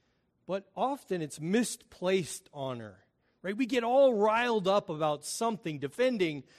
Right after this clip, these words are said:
some cause or something, but often the honor of God, we're less enthused about defending. In fact, we sometimes let things slide when others dishonor God. David and Goliath is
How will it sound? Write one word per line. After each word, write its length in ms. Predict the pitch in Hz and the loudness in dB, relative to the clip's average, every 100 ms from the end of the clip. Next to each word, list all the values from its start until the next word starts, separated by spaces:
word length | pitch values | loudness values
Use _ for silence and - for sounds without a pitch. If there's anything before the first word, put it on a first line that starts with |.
| _ | _
some 340 | - 247 247 | 0 2 2
cause 540 | - - 233 226 208 170 | -2 -4 0 2 2 2
or 120 | 175 | -4
something, 680 | - 233 254 - 170 160 | -2 -2 -2 -4 -6 -4
but 260 | 156 165 160 _ _ - | -2 -2 -2 _ _ -4
often 480 | 180 269 - 202 170 | 0 0 0 -2 -2
the 140 | 180 | 0
honor 320 | 180 233 196 | 0 2 0
of 180 | 160 135 | -2 -2
God, 580 | 143 208 262 151 151 185 - _ _ _ _ _ _ _ _ _ _ _ _ _ _ _ _ | -2 -2 0 -2 -2 -6 -12 _ _ _ _ _ _ _ _ _ _ _ _ _ _ _ _
we're 140 | 180 | -8
less 320 | 190 226 226 180 | -4 -4 -6 -8
enthused 600 | 165 - 185 208 - 143 | -10 -8 -6 -6 -8 -10
about 440 | 123 127 127 _ | -8 -8 -8 _
defending. 720 | 135 - - 180 185 107 92 _ _ _ _ _ _ _ _ _ | -20 -16 -6 -6 -6 -10 -18 _ _ _ _ _ _ _ _ _
In 100 | 135 | -16
fact, 280 | 120 170 - | -8 -8 -6
we 80 | 160 | -10
sometimes 500 | - 208 170 151 127 | -8 -10 -8 -8 -6
let 280 | 147 156 - | -6 -6 -8
things 340 | 156 143 120 | -10 -10 -12
slide 580 | - - 147 170 180 139 | -16 -16 -12 -6 -6 -6
when 180 | 127 139 | -8 -8
others 480 | 156 147 127 - - _ _ _ _ 104 | -4 -4 -4 -8 -20 _ _ _ _ -10
dishonor 640 | 151 214 - 147 127 113 95 | -4 -4 -4 -8 -8 -10 -14
God. 320 | 104 98 98 107 _ _ _ _ _ _ _ _ - | -18 -20 -20 _ _ _ _ _ _ _ _ _ 2
David 260 | 208 254 202 | 2 4 0
and 120 | 175 | 0
Goliath 540 | 160 165 202 190 165 | 0 2 4 2 0
is 240 | 156 - | -6 -10